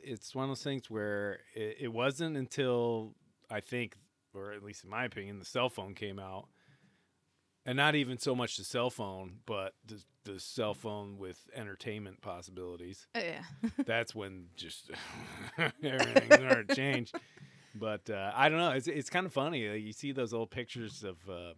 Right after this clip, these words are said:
Speaker 1: people put memes up of, you know, it'll be a picture of somebody's house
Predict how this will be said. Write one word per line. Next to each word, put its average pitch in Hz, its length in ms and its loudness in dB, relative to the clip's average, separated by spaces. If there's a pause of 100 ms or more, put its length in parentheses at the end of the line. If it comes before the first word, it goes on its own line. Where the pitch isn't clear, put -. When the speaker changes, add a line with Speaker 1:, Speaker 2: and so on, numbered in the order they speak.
(400)
Speaker 1:
people 127 240 0
put 113 240 -2
memes 110 400 -4
up 101 300 -2
of, 92 240 -4 (440)
you 107 80 -8
know, 98 160 -4
it'll 120 120 0
be 131 100 6
a 127 60 6
picture 139 380 6
of 120 100 2
somebody's 123 420 2
house 110 460 2